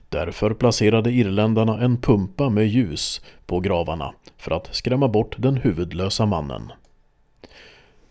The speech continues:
Vad är skillnaden mellan allhelgonafton och Halloween? Allhelgonafton blandas ofta ihop med Halloween,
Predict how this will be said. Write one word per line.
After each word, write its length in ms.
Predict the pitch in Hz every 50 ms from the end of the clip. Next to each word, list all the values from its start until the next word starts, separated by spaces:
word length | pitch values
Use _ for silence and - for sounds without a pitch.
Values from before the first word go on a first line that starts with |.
| _ _ _ _ _ _
Vad 320 | - 113 104 104 104 107
är 60 | 113
skillnaden 540 | 104 - 135 123 107 113 135 147 139 131 120
mellan 280 | 117 117 110 117 113 110
allhelgonafton 960 | 110 117 117 110 127 117 107 107 110 104 104 113 135 - - - 139 139 101
och 200 | 110 120 - - -
Halloween? 540 | - 87 95 110 139 98 65 65 67 62 - - _ _ _ _ _ _ _ _ _ _ _ _ _ _ _ _ _ - - - - - - - _ _ _ _ _ _ _
Allhelgonafton 1200 | - - 87 87 87 - - 107 92 90 87 87 85 85 98 - - - - 143 143 135 123 104
blandas 400 | 98 101 101 104 104 110 107 -
ofta 260 | 101 90 - - 120
ihop 320 | 120 110 131 139 - - -
med 120 | 113 104
Halloween, 500 | 104 107 113 98 85 78 69 60 - -